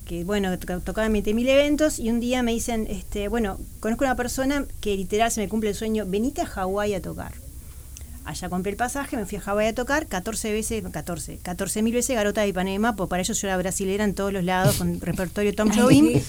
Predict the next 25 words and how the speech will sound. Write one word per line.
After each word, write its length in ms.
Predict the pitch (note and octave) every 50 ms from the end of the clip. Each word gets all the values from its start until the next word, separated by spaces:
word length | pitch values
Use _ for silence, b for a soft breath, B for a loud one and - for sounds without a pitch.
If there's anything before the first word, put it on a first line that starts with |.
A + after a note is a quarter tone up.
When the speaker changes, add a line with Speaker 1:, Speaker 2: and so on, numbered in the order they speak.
| -
Speaker 2:
qué, 80 | - C3+ -
qué 140 | A#3+ G3+
bárbaro. 560 | F3 F3+ F#3 F#3+ F#3 F3+ F3+ F3 E3+ E3+ E3+ F3 E3 -
Speaker 1:
Y 80 | D#4+ B3
tengo 240 | - - E4 F#4 G#4
esa 160 | - E4 C#4+
experiencia 640 | B3 - - - - A#3+ A#3 A#3+ C4+ D4 D#4+ - G4 F4
de 40 |
tocar 260 | G3+ G3+ G3 A#3+ B3 B3
con 140 | A#3+ A3
músicos 340 | A3 A#3+ A#3 C#4+ D#4 D#4 C4+ -
tipo 400 | - G3 - G3 F#3 F3+ F3 E3
que 80 | F3+ F#3+
habían 120 | G#3 A#3+
tocado 320 | A#3 A3 F#3+ G3 G#3 G#3 G3+
con 200 | F3+ F3 F3 F3
John 220 | F3+ G3 A3+ B3 B3+
Lennon, 460 | A#3 A3 A3 A3+ A3+ A3 A3 G#3+ G3
con 220 | G3 F3 E3+ F3+
arreglistas 440 | - - - F3 F#3+ G3 A2 A#3 G#3+
de 60 | F#3+
Stevie 240 | - - A3+ A#3+ C4
Wonder, 420 | A#3+ A3 A3 A3 A3+ A3 A3+ A3+ -
grabo 600 | F#3 F#3+ G#3 A3+ B3 C#4 D4 C#4+ B3 A#3 A#3 A#3
música, 640 | A3+ A3+ A3+ A#3 A3+ - A#3+ A3 A3+ A#3 A#3 - -